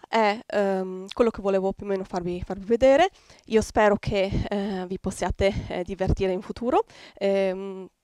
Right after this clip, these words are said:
magari provando, eh, più esperimenti. Magari potete scrivere, eh, qua sotto se avete avuto, eh, delle esperienze positive o negative o delle esperienze che vi hanno confuso nel fare l'esperimento, potete scriverlo nei commenti.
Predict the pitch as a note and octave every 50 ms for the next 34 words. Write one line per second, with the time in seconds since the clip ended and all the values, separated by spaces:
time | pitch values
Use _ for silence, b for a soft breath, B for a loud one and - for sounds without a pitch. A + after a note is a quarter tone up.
0 | _ _ _ _ _ _ _ _ C#4 C4 A#3 A#3+ A#3 G#3+ - A3 G3+ F#3 F#3+ G3+
1 | A#3 C#4 C#4 D4+ E4 G4+ B B B B B - G#3 G3+ G3+ G3 G3 G3 F#3+ -
2 | - - A3+ G#3+ G#3 G3 F#3 - - G3 F#3 F#3+ F3+ F3+ G3 A#3+ C#4 C4+ - G4+
3 | D4+ A3 - G3+ G3+ - G#3 - G#3+ - - - - - - - - A3+ G#3 A3
4 | G#3 G3+ G3 G3 B B B B B B B - - G3 F#3+ F#3+ F#3 F#3 F3+ F3
5 | F3+ F3 - F#3 F3+ - - A3+ B3 C#4 - _ - F4 F#4+ A#4+ - - G3+ F3+
6 | F3+ F#3+ - G3 F#3+ G3+ - - G#3 G#3 G3 G3 B B B B B - G3+ G3
7 | F#3+ F#3 F3+ G3 F3+ F3+ F3 - - F#3 F#3 F#3 F#3+ G3 F#3+ - F#3+ - F#3+ -
8 | F3 - - A#3 C4+ D4 D#4 D4 B3 F3+ D#3+ E3 D#3+ F#3 F3+ - B3+ B3+ B3+ B3
9 | A#3+ A#3+ A#3+ A3+ G#3 G3+ F#3+ F#3+ F#3+ F#3 F#3 F3+ F3+ F#3 F3 F#3 - - F#3+ -
10 | E3+ F3 F#3+ - - - G3 F3 E3+ D#3+ E3 - - F#3+ G3 F#3+ - - C#4+ C#4+
11 | C4+ B3+ C#4 C4+ C4+ B3+ F#3+ F3 - G#3 F#3+ F#3+ F#3+ - - - - G3 G3 G3
12 | G#3+ A#3+ C4 C4+ B3+ D4+ D#4 - G#3 - F3+ - - - - - G3+ F#3+ F#3+ F#3+
13 | F3+ F3 E3+ F3+ - G#3+ G3+ G#3 A#3+ C#4 D#4 E4 - -